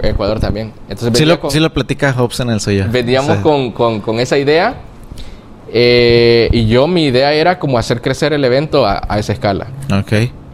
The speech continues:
Speaker 1: Empiezo a aceptar la gente que me decía que quería ir y hice una convocatoria internacional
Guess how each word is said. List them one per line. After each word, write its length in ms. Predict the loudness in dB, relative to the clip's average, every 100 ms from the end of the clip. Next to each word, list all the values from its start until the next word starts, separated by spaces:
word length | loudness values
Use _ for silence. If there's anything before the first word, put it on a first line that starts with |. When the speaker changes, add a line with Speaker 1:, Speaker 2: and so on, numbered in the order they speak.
| -18 -16 -12 -4
Speaker 1:
Empiezo 420 | -2 0 0 0
a 40 | 0
aceptar 440 | 0 -2 -2 0
la 140 | -2 -2
gente 220 | -4 -2
que 100 | 0
me 80 | 0
decía 280 | 0 0
que 120 | 0 0
quería 320 | 0 2 2
ir 260 | 2 0 -2
y 220 | 2 2
hice 220 | 2 2
una 180 | 2 0
convocatoria 600 | 0 0 0 0 0 0
internacional 800 | 0 0 0 -2 -2 0 -2 -2